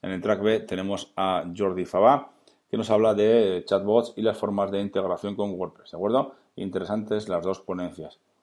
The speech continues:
También tenemos en el, segui-, seguidamente tenemos en el track A, a las tres de la tarde, tenemos Emprender desde España, basado en hechos reales, por Antonio Villegas.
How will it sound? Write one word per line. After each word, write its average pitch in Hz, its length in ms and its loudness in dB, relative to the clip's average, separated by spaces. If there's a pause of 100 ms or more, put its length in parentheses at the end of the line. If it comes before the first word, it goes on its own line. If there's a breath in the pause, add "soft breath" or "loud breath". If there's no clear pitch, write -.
(280 loud breath)
También 107 240 0
tenemos 107 380 0
en 104 100 -2
el, 104 220 0
segui-, 101 320 -4
seguidamente 101 480 0
tenemos 90 420 -6
en 92 80 -8
el 90 100 -6
track 101 300 2
A, 104 160 4
a 95 60 4
las 90 160 0
tres 101 100 0
de 104 80 4
la 98 80 4
tarde, 101 160 2
tenemos 98 380 -6
Emprender 95 420 -2
desde 92 160 -2
España, 87 440 -2
basado 92 440 0
en 95 60 -4
hechos 95 200 -4
reales, 113 400 0
por - 300 0
Antonio 92 380 -4
Villegas. 123 640 -2